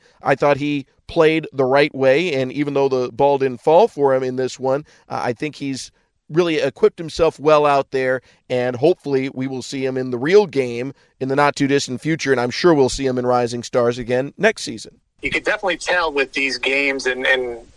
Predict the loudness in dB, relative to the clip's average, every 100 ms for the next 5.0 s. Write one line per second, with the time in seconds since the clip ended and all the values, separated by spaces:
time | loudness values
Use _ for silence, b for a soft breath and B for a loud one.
0 | -6 -6 -6 -12 -10 -6 -4 -6 -10 -14
1 | -8 -6 -4 -4 -4 -6 -8 -8 -8 -10
2 | -8 -2 -2 0 -2 -4 -10 -20 -4 0
3 | 2 0 -8 -2 0 0 -4 -6 -8 -12
4 | -12 -10 -8 -8 -6 -4 -2 -4 -6